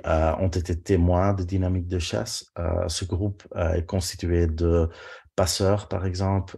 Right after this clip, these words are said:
euh, des passeurs qui font passer des gens, euh, euh, qui facilitent la traversée de Tunisie en Italie, par exemple. Euh, il y a des experts comme,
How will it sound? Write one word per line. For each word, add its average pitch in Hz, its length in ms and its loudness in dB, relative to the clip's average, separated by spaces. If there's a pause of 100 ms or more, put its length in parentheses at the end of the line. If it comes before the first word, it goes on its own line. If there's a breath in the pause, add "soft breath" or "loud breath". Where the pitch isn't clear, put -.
euh, 82 300 2
des 87 140 -4
passeurs 85 440 -2
qui - 120 -12
font 82 160 -6
passer 82 320 -2
des 80 160 0
gens, 82 520 0
euh, 76 340 -2 (520 loud breath)
euh, 85 120 0
qui 87 180 -6
facilitent 90 500 -2
la 85 100 2
traversée 82 840 -2
de 78 480 -2
Tunisie 87 420 0
en 82 140 2
Italie, 87 420 0
par 104 180 -6
exemple. 98 380 -6 (420 loud breath)
Euh, 82 140 0
il 85 60 4
y 87 60 4
a 85 60 4
des 82 160 0
experts 85 540 0
comme, 78 480 0